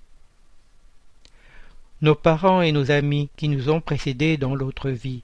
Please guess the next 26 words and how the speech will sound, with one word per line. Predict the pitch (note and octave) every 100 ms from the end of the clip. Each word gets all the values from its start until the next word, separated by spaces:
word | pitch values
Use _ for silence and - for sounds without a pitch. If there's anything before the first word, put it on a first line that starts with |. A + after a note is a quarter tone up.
| -
ont-ils | E3+ - G3 F3
pour | - D3
nous | D#3 D#3
plus | - D#3+
de | D3
sympathie | C#3 D3 C#3+ D3 - E3 E3
que | D#3+
les | C#3+ C3+
esprits | C#3 - - - D#3+ C#3+
qui | - D3
nous | C#3+
sont | - D3 C#3
étrangers ? | C#3+ - C#3 C#3 C#3+ D3+ - - - - - - - - - - - - - - -
Réponse. | - D3+ - C3 B2 - - - - - - - - -
Sans | F3+ F3+ F3
doute, | E3 D3+ - D3 - - - -
et | C#3+
souvent | - D3+ F3+ E3+
ils | D#3+ C3
vous | C#3+
protègent | - D#3 - D3+ D3+ B2 A#2+
comme | C#3 C3+
esprits, | B2 - - C3+ B2+ -
selon | - D3+ D3+ D3 D3 C#3
leur | C3+ C3 -
pouvoir. | B2+ A2 B2+ B2 G#2+ - -